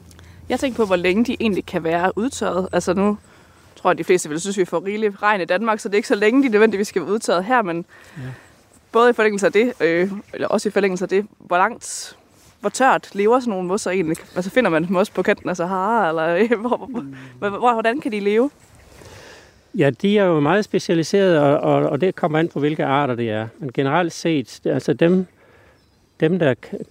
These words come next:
Speaker 2: kan tåle bedst udtørring, de kan klare det i rigtig, rigtig lang tid. De kan også klare at, at ligge udtørret i, i et herbarium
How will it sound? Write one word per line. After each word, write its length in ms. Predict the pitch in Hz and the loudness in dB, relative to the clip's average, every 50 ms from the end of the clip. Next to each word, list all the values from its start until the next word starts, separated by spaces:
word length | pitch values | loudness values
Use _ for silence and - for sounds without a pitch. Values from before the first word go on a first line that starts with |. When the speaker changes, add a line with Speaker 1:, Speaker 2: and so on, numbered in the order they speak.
| - | -14
Speaker 2:
kan 360 | - - 147 127 127 120 113 - - | -6 -4 -2 0 0 0 -2 -2 -4
tåle 440 | - - 135 135 143 147 135 127 123 _ | -2 2 4 4 4 4 2 0 0 _
bedst 260 | - 147 151 - - | 2 2 2 2 0
udtørring, 480 | 165 131 131 - - 139 120 117 113 - | 0 0 0 0 -2 -2 -2 -2 -4 -4
de 100 | 151 143 | -6 -6
kan 280 | - - - 160 151 - - - | -4 -2 -2 0 0 -2 -6 -14
klare 360 | - - 147 120 117 117 120 | -10 -6 -4 -2 -2 -2 -2
det 140 | 127 135 147 - | -2 -4 -4 -4
i 140 | 185 127 | -4 -4
rigtig, 380 | 127 - 143 139 _ - - - | -2 -2 -2 -2 _ -8 -10 -8
rigtig 260 | 131 123 - - 165 117 | -8 -6 -6 -4 -2 -2
lang 220 | 110 110 160 - | -2 -2 -4 -6
tid. 260 | - - 120 110 160 - - - - - - - - _ _ _ - | -10 -6 -6 -6 -6 -8 -14 -20 -20 -20 -20 -20 -20 _ _ _ -2
De 100 | - 151 | -2 0
kan 100 | - 165 | 2 2
også 180 | 160 175 - - | 2 0 0 -4
klare 500 | - - 143 135 135 139 143 151 147 135 - - - - - _ - 151 | -2 0 2 2 4 4 2 2 0 -2 -6 -12 -20 -20 -20 _ -6 -4
at, 160 | 131 123 139 - 143 | -2 -2 0 0 2
at 60 | 127 | 4
ligge 280 | 123 135 143 123 131 | 6 6 6 4 4
udtørret 580 | 143 143 147 160 - - 165 139 123 120 120 120 | 4 4 2 2 0 0 0 2 2 2 0 0
i, 360 | 131 143 123 123 123 120 127 | -2 -2 -2 -2 -2 -2 -2
i 120 | 175 139 117 | -4 -4 -6
et 80 | 110 | -4
herbarium 640 | - 143 123 110 139 147 151 139 117 107 104 113 110 | -4 -6 -2 0 0 2 2 2 0 0 -2 -6 -10